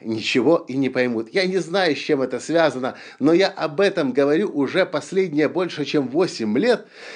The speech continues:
И в буквальном смысле слова единицы эту ин-, информацию улавливают, единицы начинают использовать, и у них все получается. Получается так же, как и у меня. Создавать популярные каналы на Ютубе,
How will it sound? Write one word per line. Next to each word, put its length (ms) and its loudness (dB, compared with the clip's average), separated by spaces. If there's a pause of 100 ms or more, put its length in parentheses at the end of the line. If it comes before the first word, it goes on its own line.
(200)
И 380 2 (640)
в 60 -6
буквальном 540 4
смысле 340 -2
слова 440 2
единицы 760 -2
эту 320 0
ин-, 340 -2
информацию 720 0
улавливают, 680 2 (200)
единицы 600 -2
начинают 480 -2
использовать, 600 2 (300)
и 100 6
у 80 8
них 180 2
все 180 -2
получается. 680 -4 (480)
Получается 560 2 (240)
так 180 4
же, 80 2
как 180 -6
и 60 2
у 60 6
меня. 380 0 (260)
Создавать 460 4 (360)
популярные 640 2
каналы 380 0
на 80 -2
Ютубе, 460 -2